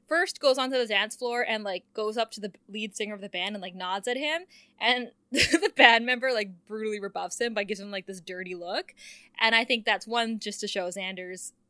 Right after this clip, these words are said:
Xander's real life could not be further from his fantasy at the beginning of the episode. And then the next thing he does is he goes to the, the bar. Can we call it the bar?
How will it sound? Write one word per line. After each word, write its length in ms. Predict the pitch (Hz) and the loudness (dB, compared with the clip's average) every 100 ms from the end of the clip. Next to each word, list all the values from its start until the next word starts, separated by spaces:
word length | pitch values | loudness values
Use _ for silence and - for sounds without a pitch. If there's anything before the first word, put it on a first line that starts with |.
| _ - | _ -12
Xander's 380 | 208 226 208 202 | -2 0 0 -4
real 160 | 208 | -4
life 240 | 196 180 - | -4 -6 -8
could 120 | 196 | -8
not 160 | 196 185 | -8 -8
be 60 | |
further 300 | 190 190 180 | -8 -8 -8
from 160 | 175 170 | -12 -14
his 120 | 160 | -12
fantasy 380 | 175 165 175 170 | -12 -12 -12 -12
at 80 | 165 | -10
the 60 | |
beginning 340 | 160 - 170 165 | -12 -14 -16 -16
of 60 | |
the 100 | 170 | -8
episode. 520 | 185 - - 175 202 240 _ _ _ _ _ - | -8 -6 -6 -6 -6 -10 _ _ _ _ _ 2
And 120 | 285 | 4
then 80 | 330 | 6
the 60 | |
next 200 | 349 440 | 6 4
thing 100 | - 523 | 4 2
he 60 | 254 | 4
does 220 | 214 208 | 2 -2
is 60 | 226 | -6
he 100 | 226 | -2
goes 280 | 247 277 - | 0 0 -2
to 120 | 277 240 | -4 -4
the, 540 | 220 208 196 180 - _ _ - | -6 -8 -8 -12 -16 _ _ -20
the 80 | |
bar. 520 | 165 170 170 196 254 285 | -10 -8 -4 -2 -2 -4
Can 100 | - | 0
we 40 | 403 | 2
call 200 | 262 240 | 4 4
it 40 | |
the 80 | 247 | 2
bar? 400 | 240 240 254 | -2 -2 -2